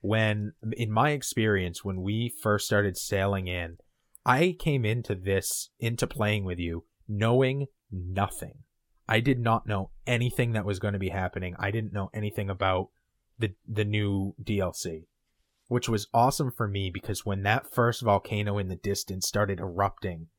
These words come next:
and those rocks were flying through the air, flaming rocks, and coming down all around us, almost hitting the ship. And that was absolutely the,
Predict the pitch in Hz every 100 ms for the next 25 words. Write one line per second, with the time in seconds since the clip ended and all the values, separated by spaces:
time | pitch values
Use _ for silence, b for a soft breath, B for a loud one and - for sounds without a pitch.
0 | _ _ _ - 117 104 104 101 101 104
1 | 117 - 101 - - 110 101 123 127 120
2 | 113 107 107 110 107 98 - - 107 120
3 | 143 139 123 110 110 113 - 123 107 -
4 | 120 123 120 117 104 104 113 104 107 107
5 | 101 104 - b b b - 123 135 127
6 | - 117 110 98 - 107 98 - - _
7 | _ _ _ 104 110 101 101 - 107 95
8 | 110 143 - _ 117 107 95 - _ -
9 | 123 127 - 117 113 101 90 101 107 101